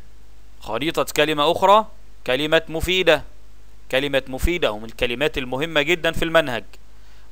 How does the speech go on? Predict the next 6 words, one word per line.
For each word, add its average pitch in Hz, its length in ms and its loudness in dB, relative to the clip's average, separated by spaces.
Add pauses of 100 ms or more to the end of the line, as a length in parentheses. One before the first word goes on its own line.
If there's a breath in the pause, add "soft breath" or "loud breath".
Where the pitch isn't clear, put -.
مفيدة 147 500 0 (400)
عايزين 110 220 -6
مرادفها، 135 760 4 (420)
مضادها، 160 640 6 (360 soft breath)
نوعها، 180 600 4 (500)
الجملة. 139 520 4